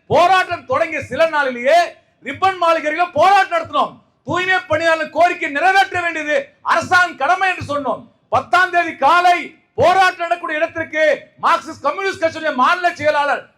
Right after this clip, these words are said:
தோழர் சண்முகம் வந்தார். அவர் வரும்போதே அவர்கிட்ட மாண்புமிகு அமைச்சர்கள் நேரு அவர் பேசினாரு, மாண்புமிகு அமைச்சர் சேகர் பாபு அவர் பேசினாரு. அவர் பேசியதெல்லாம் கேட்டு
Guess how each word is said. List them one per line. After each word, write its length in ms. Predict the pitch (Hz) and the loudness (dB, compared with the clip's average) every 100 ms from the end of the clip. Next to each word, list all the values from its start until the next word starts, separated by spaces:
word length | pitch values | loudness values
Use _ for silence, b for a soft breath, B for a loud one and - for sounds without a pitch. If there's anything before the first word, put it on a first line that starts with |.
| - | 0
தோழர் 200 | 269 277 | 0 0
சண்முகம் 460 | 247 349 370 349 | -2 -4 -2 0
வந்தார். 380 | 302 285 269 208 - _ _ | 0 2 2 0 -8 _ _
அவர் 240 | 185 220 | -2 0
வரும்போதே 520 | 214 262 330 339 339 | 0 2 2 2 2
அவர்கிட்ட 560 | 339 320 311 277 - 320 302 - - _ 202 | 2 0 -2 -10 -2 0 0 -4 -12 _ -2
மாண்புமிகு 420 | 311 320 320 320 | -2 -2 -4 0
அமைச்சர்கள் 580 | 269 294 311 320 285 240 | 0 0 0 -2 0 -2
நேரு 280 | 262 359 | 0 2
அவர் 200 | 349 311 | 2 0
பேசினாரு, 580 | 277 262 240 240 226 180 - _ - | -2 -4 -2 -4 -4 -6 -12 _ -2
மாண்புமிகு 440 | 254 330 349 349 320 | -2 -2 -4 -2 -2
அமைச்சர் 320 | 311 294 - | -2 -8 -2
சேகர் 280 | 294 349 359 | -2 0 2
பாபு 220 | 330 320 | 4 4
அவர் 180 | 294 277 | 2 -2
பேசினாரு. 540 | 269 254 262 233 180 - _ _ | -6 -4 -4 -4 -6 -14 _ _
அவர் 300 | 196 277 269 | 2 2 2
பேசியதெல்லாம் 640 | 294 339 339 320 320 302 | 0 0 -2 -4 -2 -2
கேட்டு 400 | 262 254 240 254 | -2 -2 0 2